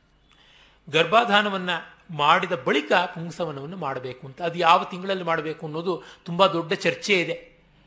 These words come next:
ಮೂರನೇ ತಿಂಗಳಿಂದ ಎಂಟನೇ ತಿಂಗಳಿನವರೆಗೆ ಡೋಲಾಯಮಾನವಾಗಿರುತ್ತೆ. ಮಗು ಹುಟ್ಟೇ ಬಿಡುತ್ತೆ, ಕೆಲವು ಸತಿ ಗೊತ್ತಾಗೋದಿಲ್ಲ. ಏಳನೇ ತಿಂಗಳಲ್ಲೇ ಹುಟ್ಬಿಡುತ್ತೆ, ಎಂಟನೇ ತಿಂಗಳಲ್ಲಿ ಪುಂಸವನ ಮಾಡಬೇಕು ಅಂದ್ರೆ ಗತಿ ಏನು ಅಂದ್ರೆ,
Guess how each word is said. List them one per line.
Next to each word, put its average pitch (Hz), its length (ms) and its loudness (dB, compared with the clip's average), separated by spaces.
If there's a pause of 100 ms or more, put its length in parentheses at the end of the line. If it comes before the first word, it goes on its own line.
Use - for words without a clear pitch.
(600)
ಮೂರನೇ 226 500 0
ತಿಂಗಳಿಂದ 208 600 -4
ಎಂಟನೇ 214 560 -2
ತಿಂಗಳಿನವರೆಗೆ 202 640 -4
ಡೋಲಾಯಮಾನವಾಗಿರುತ್ತೆ. 165 1200 2 (840)
ಮಗು 254 220 4
ಹುಟ್ಟೇ 247 300 6
ಬಿಡುತ್ತೆ, 277 340 2
ಕೆಲವು 233 180 4
ಸತಿ 226 260 -4
ಗೊತ್ತಾಗೋದಿಲ್ಲ. 190 720 4
ಏಳನೇ 226 320 6
ತಿಂಗಳಲ್ಲೇ 220 340 2
ಹುಟ್ಬಿಡುತ್ತೆ, 185 600 0
ಎಂಟನೇ 185 220 -2
ತಿಂಗಳಲ್ಲಿ 196 340 -4
ಪುಂಸವನ 190 360 -2
ಮಾಡಬೇಕು 165 380 0
ಅಂದ್ರೆ 156 200 -6
ಗತಿ 220 340 -2
ಏನು 196 200 0
ಅಂದ್ರೆ, 165 520 -2